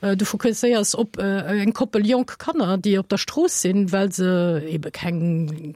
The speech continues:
kein Familie und kein Kind einer da, äh, oder wie auch immer. Das heißt, das ist so, das ist ein bisschen so ein Film Choral, den dokumentarisch ist, mir aber dann zum Schluss ein bisschen so ein, so Realisme, Magie kriegt, so ein,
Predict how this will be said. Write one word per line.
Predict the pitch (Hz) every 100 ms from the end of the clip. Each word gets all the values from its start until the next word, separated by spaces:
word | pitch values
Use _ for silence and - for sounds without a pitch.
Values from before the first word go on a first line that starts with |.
| -
kein | 185 175
Familie | 185 202 349 294
und | 208
kein | - 190 185
Kind | - 185 165
einer | 202 339 202
da, | 196 190 196 -
äh, | 170 180
oder | 180 185 180
wie | 196
auch | 196
immer. | 208 170 - - - - -
Das | 214
heißt, | 262 240 -
das | 240
ist | 233
so, | 247 240 240 247 240 - - -
das | 247
ist |
ein | 240
bisschen | 349 262
so | 240
ein | 254
Film | - 311 311 262 -
Choral, | 254 240 320 339
den | 233 233 220 170
dokumentarisch | 233 226 233 233 - 359 285 262
ist, | 254 247
mir | 240
aber | 262 294 285
dann | 254 247 240 202
zum | - -
Schluss | - 262 277
ein | -
bisschen | 254 220
so | 202 220
ein, | 214 214 220 - - -
so | - 214
Realisme, | 196 214 220 254 - 202
Magie | 202 208 214 262 - - -
kriegt, | - 226 -
so | - 190 196 196
ein, | 180 208 220 226